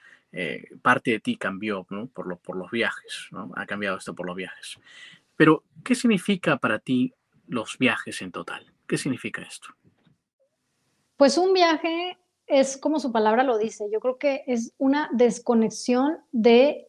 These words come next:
Speaker 2: tu realidad actual, o a veces no lo llamamos realidad porque, como dicen, constantemente uno está cambiando su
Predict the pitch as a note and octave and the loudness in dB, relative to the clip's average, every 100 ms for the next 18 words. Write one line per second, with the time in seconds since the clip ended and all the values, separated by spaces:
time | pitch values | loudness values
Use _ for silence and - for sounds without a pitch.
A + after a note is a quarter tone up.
0 | - A#3+ B3 C4 C#4 C4+ - _ _ G#3+ | 0 4 6 6 4 0 -10 _ _ 2
1 | A3 A3+ A3 A3 A3+ A#3+ A#3+ - - A3+ | 6 8 6 6 4 2 -2 -6 -2 0
2 | A3+ B3+ E4+ B3+ A3 G#3+ B3+ A#3+ C4 A3+ | 2 0 -2 0 0 -2 -4 -8 -2 0
3 | A#3+ B3 A#3 A#3+ G#3+ G#3 A#3 C4 G#3 - | 2 2 2 2 2 2 0 -6 -8 -6
4 | G#3 A3 C4 B3 G#3+ - B3+ C4+ C4 A#3+ | -2 0 0 0 -2 2 2 4 2 4
5 | B3+ B3 A#3+ - A#3+ A#3+ A3+ A3 A3+ - | 2 2 2 0 0 0 2 2 2 2
6 | A3 G#3+ A3+ | 2 4 0